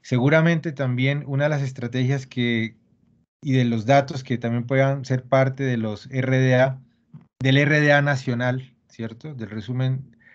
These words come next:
sean datos que tengamos en las fuentes nacionales. Eh, y algunas podrían ser precisamente datos de adres o de los sistemas de, de, de, de mipres o del sistema de, de, de los sistemas de alto costo. Eh,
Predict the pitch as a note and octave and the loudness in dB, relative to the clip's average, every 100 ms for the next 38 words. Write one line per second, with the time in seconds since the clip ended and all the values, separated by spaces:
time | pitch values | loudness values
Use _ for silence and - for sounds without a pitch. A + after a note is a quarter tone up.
0 | _ _ _ B2+ B2+ B2+ C3+ C3+ C3 C3+ | _ _ _ 0 2 4 2 0 -4 -6
1 | B2+ A#2+ B2 C3 B2 A2+ B2+ B2 B2+ A#2 | -4 -2 -2 -2 -2 -4 -2 -2 -2 -4
2 | G#2+ A#2 B2 G#2 F#2 - _ _ _ _ | -2 2 2 0 -6 -20 _ _ _ _
3 | _ _ A2 A2 G#2+ G#2+ - C#3 B2+ B2 | _ _ -8 -4 -4 -6 -6 0 2 4
4 | C3+ C3 C3 A#2+ A#2 A#2+ B2+ B2 A2+ A2 | 4 4 0 0 2 0 -2 -4 -6 -2
5 | A#2+ A#2+ A#2+ A#2 A#2+ A2+ G2+ A#2+ C3 C3 | -2 -2 0 -2 -2 -4 0 2 4 4
6 | A#2+ A#2+ A#2+ _ _ _ _ _ A2+ G#2+ | 2 -4 -8 _ _ _ _ _ -10 -6
7 | G#2+ G#2+ G2+ G2+ A2+ - A#2 A#2 A2+ G#2+ | -6 -8 -10 -10 -12 -4 -2 0 -2 -4
8 | G#2+ G#2 G2 - - G#2 G2 G#2+ C3 C#3+ | -4 -6 -8 -12 -12 -12 -6 2 4 4
9 | C3 A#2+ A#2 A2+ - - - - _ A2+ | 2 0 0 -2 -8 -20 -20 -20 _ -4
10 | A2 G#2+ G2+ - G#2+ - A#2 A#2 A#2 A2 | -2 -2 -6 -8 -6 -2 0 2 2 2
11 | G#2+ G2+ F#2+ G2 _ _ _ - A2 A2+ | 0 -2 -6 -12 _ _ _ -20 -12 -8
12 | A2 A2 G#2+ C3 B2 A#2+ A#2+ B2+ - D3 | -4 -4 -4 0 2 2 2 0 2 2
13 | C3 - C3+ - _ - - - - _ | 2 -2 -6 -8 _ -20 -20 -20 -20 _
14 | B2+ A#2+ A#2 A#2 A2+ | -2 0 2 0 -2